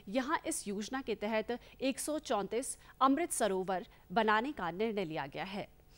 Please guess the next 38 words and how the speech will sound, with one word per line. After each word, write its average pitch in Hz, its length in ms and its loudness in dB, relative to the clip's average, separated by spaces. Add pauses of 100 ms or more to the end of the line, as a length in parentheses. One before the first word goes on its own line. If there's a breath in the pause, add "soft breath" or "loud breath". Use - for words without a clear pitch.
(260 loud breath)
इनमें 254 200 2
से 339 180 2
वन 233 260 2
विभाग 214 420 -2 (100)
पच्चीस, - 500 -4 (240)
डीआरडीए 254 680 0
एक 202 200 -2
सौ 214 140 -2
सात 214 420 -2
और 190 320 0
जल 190 180 -2
शक्ति 220 300 -6
विभाग 202 420 -2 (260 loud breath)
दो 285 220 2
अमृत 240 460 2
सरोवर 185 440 -2
का 175 340 -2
निर्माण 208 320 -2
करेगा। 175 420 -4 (120)
उन्होंने 196 220 -2
ये 175 180 -2
भी 226 160 -2
कहा 262 280 0
कि 330 160 -2
सरोवर 294 460 0
निर्माण 208 440 -2
में 240 240 -6 (320 loud breath)
उन 320 140 6
स्थानों 233 400 -4
को 269 260 -4 (180 loud breath)
प्राथमिकता 233 540 2
दी 226 160 0
जाएगी 196 400 -2
जहां 214 320 -4
जल 226 200 -2
संकट 185 360 -6
की 202 120 -6
समस्या 180 580 -6